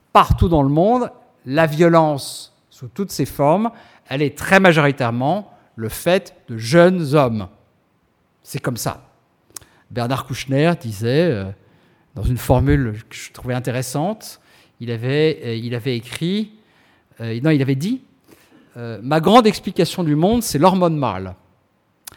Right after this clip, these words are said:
La formule avait le mérite de, justement, mettre en exergue ce point qui est, qui est, encore une fois, universel.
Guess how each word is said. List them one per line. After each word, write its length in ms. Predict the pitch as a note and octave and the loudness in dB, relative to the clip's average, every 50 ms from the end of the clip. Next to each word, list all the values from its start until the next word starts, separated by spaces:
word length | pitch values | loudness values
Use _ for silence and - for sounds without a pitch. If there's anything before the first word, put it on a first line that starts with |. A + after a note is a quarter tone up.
| _ _ _ - | _ _ _ -6
La 120 | C3 D3 | -4 -4
formule 480 | D3 - - F3 D#3+ E3+ G3 B3+ C4 G#3+ - | -4 -2 -2 -2 0 2 0 0 0 -2 -2
avait 440 | C#3 C#3 C3 C#3 E3 D#3 C#3+ B2+ - | -2 -4 0 0 0 0 0 -2 -4
le 120 | C3 A#2+ A#2 | -8 -8 -6
mérite 500 | A#2+ C3 C#3 D3 G3+ C4 B3+ - - - - | -4 -4 -2 -2 -2 -4 -6 -8 -14 -12 -4
de, 240 | B2+ C#3 C#3 - - - _ _ _ _ _ _ _ _ | -2 0 0 0 -4 -10 _ _ _ _ _ _ _ _
justement, 560 | _ - A#2+ - - F3+ G#3 B3 G3+ C3 - _ - | _ -16 -16 -10 -8 -4 -4 -4 -4 -6 -10 _ -4
mettre 260 | C3+ F3+ G3+ - - | -2 0 0 0 0
en 80 | G#3+ G3 | 2 2
exergue 540 | F#3 E3+ D#3+ F3 F#3+ F3+ E3 C3+ A2+ A2 - _ _ _ | 2 2 2 4 4 4 4 2 -2 -10 -16 _ _ _
ce 160 | _ - - D3 | _ 0 0 0
point 420 | B2 - - F3+ G3+ A#3 C4+ C4+ - - - _ _ _ _ | 0 0 -2 0 0 0 0 -2 -6 -14 -20 _ _ _ _
qui 80 | - C#3+ | -12 -12
est, 80 | C3+ - - _ _ _ - | -12 -12 -16 _ _ _ -6
qui 80 | - | -4
est, 40 | D3+ | -4
encore 240 | D#3 - D3 - F3+ | -4 -4 -4 -4 -4
une 60 | F#3+ | -2
fois, 120 | - B3+ | -2 -2
universel. 600 | A#3+ G#3 G3 G3 G3+ G3+ - C4 A#3 G3 D3 A#2 | 0 0 0 0 0 0 -2 -4 -2 -2 -4 -6